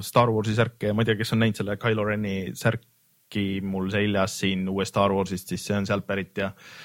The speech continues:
ja neil on igasugust muud Star Warsi nänni ja nii edasi. Äh, ja minge vaadake, hind ei ole üldse kallis, äh, saate lihtsalt korra o-,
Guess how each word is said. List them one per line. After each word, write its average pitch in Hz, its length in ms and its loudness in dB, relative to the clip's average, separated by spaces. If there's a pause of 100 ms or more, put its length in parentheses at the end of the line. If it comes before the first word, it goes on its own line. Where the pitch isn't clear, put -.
(160)
ja - 80 -10
neil 92 160 -2
on 101 80 2
igasugust 95 320 0
muud 117 160 2
Star 117 260 6
Warsi 104 220 2
nänni 98 320 0
ja 92 160 -2
nii 98 160 -4
edasi. 95 300 -6 (580)
Äh, 110 320 6 (160)
ja 113 240 6 (480)
minge 113 180 4
vaadake, 202 380 6 (220)
hind 156 360 4
ei 117 140 6
ole 117 160 6
üldse 120 160 2
kallis, 226 380 4 (260)
äh, 117 180 4
saate 123 240 4
lihtsalt - 220 2
korra 120 240 6
o-, 117 160 4